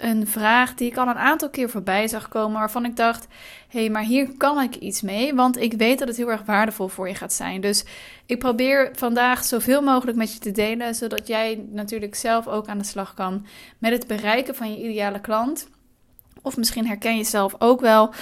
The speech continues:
dat dat toch wel iets is waar, eh, nou ja, wel wat uitdaging bij komt kijken, zeg maar. Want heel vaak zijn we wel heel erg veel online,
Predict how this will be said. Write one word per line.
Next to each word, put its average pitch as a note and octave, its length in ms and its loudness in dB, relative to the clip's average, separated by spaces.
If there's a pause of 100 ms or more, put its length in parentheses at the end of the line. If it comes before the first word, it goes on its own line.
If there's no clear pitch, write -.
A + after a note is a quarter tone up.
(200)
dat G#3 160 -2
dat A3 300 2
toch B3+ 180 -2
wel A#3 200 0
iets G#3+ 200 -2
is G#3 260 -2
waar, F#3+ 380 -2
eh, F3+ 340 -6
nou C4 180 -2
ja, E3 140 -2
wel G#3 160 2
wat A3 200 0
uitdaging G3+ 720 0
bij F3+ 180 -2
komt F#3 260 -8
kijken, F3+ 400 0
zeg F#3 280 -8
maar. A3 360 -2 (500)
Want G3+ 140 -8
heel A3 260 0
vaak A3 260 0
zijn A3 240 -4
we G#3 60 -6
wel A3 120 0
heel A#3 200 0
erg A3 120 -4
veel A3+ 200 0
online, A3+ 540 -2